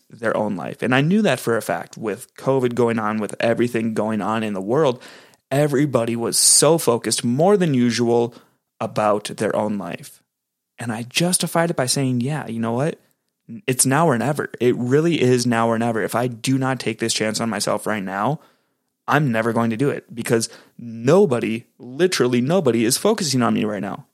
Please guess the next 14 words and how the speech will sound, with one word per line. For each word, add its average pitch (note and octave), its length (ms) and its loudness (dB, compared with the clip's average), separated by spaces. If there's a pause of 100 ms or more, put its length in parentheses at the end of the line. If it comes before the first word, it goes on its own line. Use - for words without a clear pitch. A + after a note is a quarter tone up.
Everybody F3 540 2
is B2 160 2
so E3+ 300 4
concerned C3+ 580 -2 (320)
with A2 300 -4
what B2 340 0
is G3+ 80 4
going D3+ 220 2
on C#3 160 0
in C3 80 -2
their B2+ 120 2
own A2+ 200 0
personal A2+ 380 0
life G#2 360 0